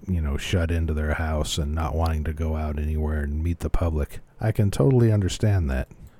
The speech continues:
Before, it really didn't make a lot of sense to me, but now that I've been working from home for several months and using things like Amazon and, and Instacart and things,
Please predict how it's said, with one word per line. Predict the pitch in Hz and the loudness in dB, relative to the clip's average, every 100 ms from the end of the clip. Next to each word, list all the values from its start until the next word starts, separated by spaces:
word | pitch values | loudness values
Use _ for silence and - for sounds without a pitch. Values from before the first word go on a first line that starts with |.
| - | -2
Before, | 107 101 135 135 85 | 2 4 4 6 4
it | - | 4
really | 95 98 95 | 4 6 4
didn't | 92 85 | 4 4
make | 90 - | 2 0
a | |
lot | 85 82 | 0 2
of | 76 | 0
sense | 107 101 - | 2 2 0
to | 73 | -2
me, | 76 71 69 | 0 0 0
but | 73 | -2
now | 85 98 101 | 0 2 4
that | 90 - - _ - | 2 0 -8 _ -4
I've | 90 80 | -2 0
been | 82 | 0
working | 85 87 90 80 | 0 0 -2 -2
from | 73 78 | -2 0
home | 90 87 90 | 2 2 0
for | - 78 76 | -2 -2 -2
several | 76 98 87 85 78 | -2 0 0 0 0
months | 80 80 82 - 78 | 0 0 -2 -4 -2
and | 71 71 - - - - | -2 -4 -8 -18 -20 -6
using | 92 107 95 87 82 78 - - _ _ _ _ _ - | 0 2 2 0 0 -2 -6 -20 _ _ _ _ _ -6
things | 87 80 82 - | -2 0 0 -2
like | 73 73 - | -4 -4 -4
Amazon | 80 78 80 76 76 76 76 76 | -2 -2 -2 -2 -2 -2 -2 -2
and, | 69 65 69 71 | -2 -2 -4 -6
and | 76 69 67 | -6 -4 -4
Instacart | 73 78 76 - 76 73 67 | -4 -4 -6 -4 -2 -2 -4
and | 71 69 | -6 -4
things, | 76 71 73 - | -4 -4 -6 -8